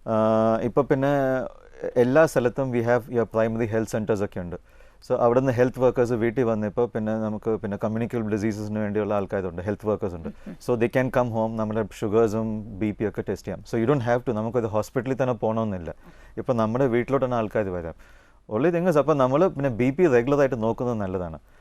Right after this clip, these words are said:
Speaker 1: I would suggest at least once in fifteen days എങ്കിലും ഒന്ന് ബി പി നോക്കിയിരിക്കുകയാണെങ്കിൽ, anybody who is above ഒരു ഇ-, ഇപ്പൊ ഒരു തേർട്ടി ഫൈവ്, ഫോർട്ടി years ഒക്കെ കഴിഞ്ഞ ആൾക്കാരാണെങ്കിൽ ആ സമയം തൊട്ടൊന്ന് ബി പി regular ആയിട്ട് ചെക്ക് ചെയ്യുന്നത് നല്ലതായിരിക്കും.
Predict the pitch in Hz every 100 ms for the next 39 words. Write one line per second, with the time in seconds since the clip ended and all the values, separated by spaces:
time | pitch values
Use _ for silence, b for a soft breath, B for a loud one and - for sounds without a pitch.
0 | b - 98 120 151 143 143 135 110 131
1 | 120 120 113 117 139 104 - 135 120 113
2 | 110 107 107 107 98 104 127 110 101 -
3 | 98 104 90 87 - 117 127 127 117 117
4 | 104 107 110 104 113 87 - 107 107 101
5 | 107 107 104 117 110 107 104 - 110 113
6 | 117 107 - 107 - 110 107 101 101 98
7 | 104 107 101 101 107 95 90 98 87 92
8 | - B 85 B 120 127 135 131 123 123
9 | 120 107 113 - 123 107 113 110 104 101
10 | 104 113 107 113 90 85 82 80